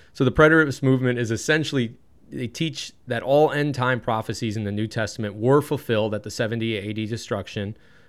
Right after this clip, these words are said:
Uh, and that was, we already defined what that was, where Rome pretty much attacked Jerusalem. They teach that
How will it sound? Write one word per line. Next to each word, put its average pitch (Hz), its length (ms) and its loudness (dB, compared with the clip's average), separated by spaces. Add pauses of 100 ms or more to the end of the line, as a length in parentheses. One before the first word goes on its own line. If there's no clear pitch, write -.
(160)
Uh, 104 360 -2
and 131 160 -10
that 110 200 -2
was, 98 220 -8 (100)
we 120 100 0
already 107 180 0
defined 110 440 -4
what 104 100 -6
that 113 160 -2
was, 104 240 -2
where 104 140 -6
Rome 107 420 0
pretty 113 200 -6
much 107 200 -6
attacked - 460 -4
Jerusalem. 110 640 -4 (600)
They 123 220 2
teach 123 520 -8
that 110 280 -2